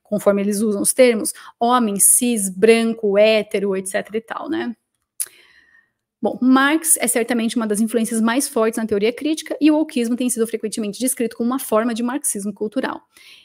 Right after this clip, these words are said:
E aqui, novamente, tem um curso, do, do, tem umas aulas do professor Carlos Nogueira muito boas sobre isso. Já vimos isso em relação à teoria social antagônica, mas gostaria também de chamar a atenção para a doutrina da subestrutura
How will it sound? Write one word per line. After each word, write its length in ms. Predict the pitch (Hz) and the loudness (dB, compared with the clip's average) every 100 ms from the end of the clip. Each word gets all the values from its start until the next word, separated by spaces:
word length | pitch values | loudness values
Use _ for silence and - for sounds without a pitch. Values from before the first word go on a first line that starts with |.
| _ - | _ -8
E 100 | 208 | -6
aqui, 260 | 185 190 202 | -6 -6 -4
novamente, 600 | 202 226 214 214 220 - | -2 -2 0 0 -2 -4
tem 160 | 208 | -2
um 100 | 214 | -2
curso, 540 | 220 208 196 196 226 - _ | -2 -4 -6 -6 -8 -10 _
do, 140 | - 208 | -10 -8
do, 540 | 233 - - - 214 | -6 -6 -6 -10 -10
tem 100 | - | -6
umas 200 | 208 208 | -4 -2
aulas 400 | 208 196 208 196 | -2 -2 -2 -2
do 640 | 190 202 196 196 202 220 214 - _ _ | -4 -2 -2 -4 -8 -6 -8 -10 _ _
professor 320 | - 202 214 208 | -6 -4 -2 -2
Carlos 280 | 202 202 | -4 -2
Nogueira 220 | 208 202 202 | -2 -2 -2
muito 180 | 208 | -2
boas 680 | 220 208 196 - - - - _ - _ | 0 0 0 -6 -10 -12 -16 _ -20 _
sobre 440 | - 202 - 208 _ _ 320 | -12 -6 -6 -8 _ _ -12
isso. 580 | - - - - - _ _ _ - - - - - | -12 -12 -20 -20 -20 _ _ _ -20 -20 -20 -14 -2
Já 160 | 262 | 0
vimos 300 | 277 320 330 | 2 2 2
isso 180 | 311 311 | 2 2
em 60 | 294 | 2
relação 420 | 285 277 277 262 | 2 -2 -4 -6
à 60 | |
teoria 240 | 262 262 262 | -4 -2 -2
social 380 | 269 - 226 220 | -4 -4 -2 -2
antagônica, 540 | 233 294 240 226 240 | -4 -2 0 -2 -2
mas 160 | 247 226 | -4 -4
gostaria 260 | 233 226 | -2 -2
também 220 | 226 226 220 | -2 -4 -6
de 60 | |
chamar 160 | 233 214 | -4 -6
a 20 | |
atenção 400 | 214 254 247 247 | -2 -2 2 0
para 140 | 247 | 0
a 40 | 233 | 0
doutrina 540 | 269 269 269 320 349 | 0 0 6 6 6
da 60 | 349 | 2
subestrutura 760 | - 262 - 269 269 233 233 | -2 -2 -2 -6 -6 -4 -2